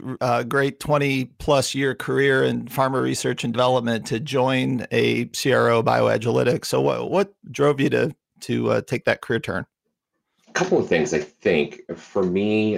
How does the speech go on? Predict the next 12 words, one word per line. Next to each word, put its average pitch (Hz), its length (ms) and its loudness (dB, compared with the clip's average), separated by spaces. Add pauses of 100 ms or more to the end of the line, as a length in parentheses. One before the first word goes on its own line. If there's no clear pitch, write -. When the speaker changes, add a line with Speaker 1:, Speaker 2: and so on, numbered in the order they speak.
(120)
Speaker 2:
uh, 78 560 -4
I 87 200 2
had 85 320 -4
gone 82 320 2
from 78 320 0
relatively 85 560 0
large 78 400 0
companies 73 720 2
into 71 640 -2
progressively 71 680 -4
smaller 69 480 -2
companies. 67 800 -6